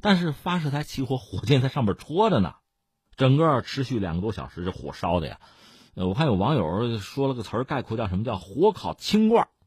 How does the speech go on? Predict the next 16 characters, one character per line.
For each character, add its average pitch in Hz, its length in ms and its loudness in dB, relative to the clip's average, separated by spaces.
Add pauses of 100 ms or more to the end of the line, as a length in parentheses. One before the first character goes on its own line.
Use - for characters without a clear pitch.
(260)
氢 160 360 -10
啊， - 100 -12 (180)
液 165 220 4
氢 175 340 4
啊， - 80 -2 (200)
燃 98 240 -4
料 156 220 2
嘛。 78 140 -6 (380)
这 254 100 -8
么 175 100 0
说 247 140 -4
也 127 60 0
不 110 140 -2
是 208 60 0
不 170 160 -6
对， - 260 6